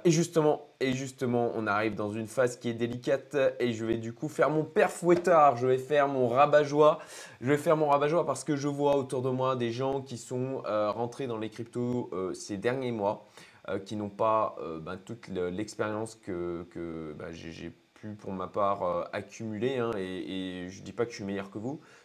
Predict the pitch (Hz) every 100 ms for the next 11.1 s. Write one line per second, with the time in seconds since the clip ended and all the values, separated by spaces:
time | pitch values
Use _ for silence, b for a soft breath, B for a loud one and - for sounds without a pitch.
0 | B - 101 104 110 107 104 104 98 107
1 | 120 - 104 104 104 - 139 147 - -
2 | 107 107 131 - - 117 127 101 95 95
3 | 101 127 131 - 104 117 123 110 101 113
4 | - - - 127 120 117 - 107 101 -
5 | - 107 104 113 113 98 98 B B B
6 | B B 117 127 120 117 120 120 127 165
7 | 156 143 135 - 139 123 127 131 131 110
8 | 131 120 - 123 123 123 131 131 - -
9 | 107 123 127 127 113 107 143 151 151 117
10 | 110 107 104 104 98 - 131 123 104 92